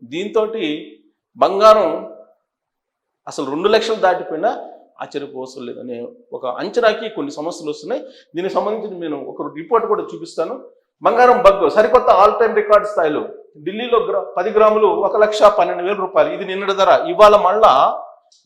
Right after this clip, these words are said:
ఇవాళ మేలిమి బంగారం అంటే ఇరవై నాలుగు క్యారెట్ల బంగారం ఇరవై రూపాయలు పెరిగింది. ఇరవై రెండు క్యారెట్ల బంగారం పద్దెనిమిది రూపాయలు పెరిగింది. ఎనిమిది క్యారెట్ల, పద్దెనిమిది క్యారెట్ల బంగారం మళ్ళా ఒక పద్దెనిమిది రూపాయలు పెరిగింది. So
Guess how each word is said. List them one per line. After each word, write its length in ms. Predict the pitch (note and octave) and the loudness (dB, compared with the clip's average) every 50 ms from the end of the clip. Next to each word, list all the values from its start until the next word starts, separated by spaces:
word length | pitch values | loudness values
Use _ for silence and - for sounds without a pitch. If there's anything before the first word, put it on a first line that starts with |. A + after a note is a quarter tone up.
| - D#3+ | -10 -2
ఇవాళ 300 | D#3+ G3+ A3+ A3+ E3+ D3+ D#3 F3+ G#3 A#3 - - - - - - _ _ _ _ _ _ _ _ _ _ _ _ _ _ _ - | 4 8 8 8 8 8 6 4 4 2 2 -2 -10 -12 -16 -20 _ _ _ _ _ _ _ _ _ _ _ _ _ _ _ -2
మేలిమి 380 | C3+ F3+ A3+ B3 C4 B3 A#3 | 4 6 6 6 6 4 2
బంగారం 260 | G#3+ A3 F#3+ F#3 F3+ | 0 0 2 2 2
అంటే 140 | F3 - A3+ | 2 2 2
ఇరవై 160 | A3 G#3+ A3 | 4 4 4
నాలుగు 240 | A3+ A#3 A#3 A3+ G#3+ | 4 6 4 4 4
క్యారెట్ల 300 | A3 G#3 G3 G3 G3 F#3 | 4 4 2 2 2 0
బంగారం 460 | E3+ D#3+ E3 E3 E3 E3 E3+ A3+ C4+ D4+ D4+ - - - - - _ _ _ - | 0 0 2 2 4 4 4 4 4 0 -2 -8 -12 -16 -20 -20 _ _ _ -8
ఇరవై 180 | D3+ D3+ D#3+ D#3+ | -4 -2 -2 -2
రూపాయలు 280 | D3 D3+ - F#3 E3+ | -2 -2 -4 -4 -4
పెరిగింది. 360 | D3 C3+ A2+ G#2+ G#2 G#2 G2 - - _ _ _ _ _ _ _ _ _ _ _ _ - | -4 -6 -8 -8 -10 -14 -16 -18 -20 _ _ _ _ _ _ _ _ _ _ _ _ 0
ఇరవై 160 | D#3 F#3 A#3 | 4 6 6
రెండు 160 | C4 B3 B3 | 6 6 4
క్యారెట్ల 340 | - A3+ G#3+ G#3 G#3+ G#3+ G#3 | 4 4 4 4 4 2 -2
బంగారం 380 | - - E3+ E3 E3 F3 G#3+ - - - | 0 0 0 2 2 2 2 2 2 0
పద్దెనిమిది 240 | D#3 D#3 D#3+ D3+ D3 D#3+ | -2 -2 -2 -6 -6 -4
రూపాయలు 200 | D#3 F#3+ F3 F3+ C#3+ | -2 -2 -2 0 -2
పెరిగింది. 340 | B2+ A#2+ A#2 A2+ A2 A2 G#2+ - _ _ _ _ _ _ _ _ _ _ _ - | -6 -8 -10 -14 -16 -18 -18 -20 _ _ _ _ _ _ _ _ _ _ _ -4
ఎనిమిది 260 | D3 F#3 B3+ C4 C4 | 0 0 0 0 2
క్యారెట్ల, 440 | B3 A#3 A3+ A3+ A3 G#3 - G#3 G#3 G3+ - - | 4 4 6 6 4 2 0 -2 -4 0 2 2
పద్దెనిమిది 300 | G3 F#3 A#3 B3+ B3 A#3 | 2 2 0 -2 0 2
క్యారెట్ల 300 | A3+ A3 G#3+ - G#3 G3 F#3 F3 | 4 4 4 4 2 2 2 2
బంగారం 300 | F3 F#3 F3+ F#3 A#3 C4 C4+ - - - - - - - _ _ _ - | 2 2 2 2 2 0 -2 -6 -12 -16 -18 -20 -20 -20 _ _ _ -4
మళ్ళా 220 | D#3+ F3 G3 F#3+ F3 D#3 - - - - - - - - - | 0 4 6 6 6 6 4 0 -8 -10 -12 -16 -16 -10 -6
ఒక 120 | D#3+ D#3+ E3 E3 C#3+ C3+ C3 - - - | -2 2 4 6 6 4 4 0 -2 -2
పద్దెనిమిది 300 | D#3 D#3 E3 F3+ E3+ D#3+ | -2 0 0 -2 -4 -2
రూపాయలు 220 | E3+ F3 F3 E3+ | 0 0 0 0
పెరిగింది. 400 | C3+ C3+ C3 B2 A2+ G#2 G#2 G#2+ - _ _ _ _ _ _ _ _ _ _ _ _ _ _ - | 0 -4 -6 -6 -8 -12 -14 -16 -18 _ _ _ _ _ _ _ _ _ _ _ _ _ _ 2
So 80 | - | 4